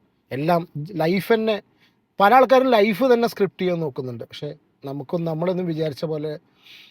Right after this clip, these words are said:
ആ, നമുക്ക് സ്ക്രിപ്റ്റ് ചെയ്യാൻ പറ്റുന്നൊരു സംഗതിയല്ല ലൈഫ് അല്ലേ? ഓക്കെ, അപ്പോൾ ഇത്ര തന്നെ ഉള്ളൂ. എന്താണ് നിങ്ങളുടെ അഭിപ്രായം എന്നുള്ള കമന്റ് ചെയ്യൂ. വേറെ എന്തൊക്കെ കാര്യങ്ങൾ പറയണമെന്നുണ്ടായിരുന്നു മറന്നുപോയി ട്ടോ. Take care and God bless. നിങ്ങളുടെ അഭിപ്രായം കമന്റ് ചെയ്യൂ.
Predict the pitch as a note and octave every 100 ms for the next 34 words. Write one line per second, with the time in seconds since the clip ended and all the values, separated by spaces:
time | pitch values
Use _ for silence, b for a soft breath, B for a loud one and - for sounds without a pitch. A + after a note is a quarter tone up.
0 | B - C3+ D3 E3+ E3+ - G3 - G#3
1 | G3 F#3 E3 E3+ D3 D3+ C#3 D3 C3 C3+
2 | A#2 A2+ - - - D#3+ A2 _ _ _
3 | _ _ _ _ _ _ _ - A3 F3+
4 | - F3+ A3+ G3 G#3+ B3+ A#3+ G3 - -
5 | F3+ F#3+ G#3+ G3+ G3 B3 E3 E3 E3+ F#3
6 | D3 C#3+ - D#3+ D#3+ D#3+ D3+ D3 C#3 C#3
7 | C#3+ D#3 C3 C#3+ D#3+ F3 D#3+ D3+ E3+ D#3
8 | C#3+ D#3+ D3 C3+ C3+ A#2+ A#2 F#2+ _ -
9 | C3+ _ b b b - G3+ A3 G#3 G3+
10 | F3 E3 F3 E3+ E3 D#3+ D3+ D3+ D#3 D#3
11 | D3 C#3+ C#3+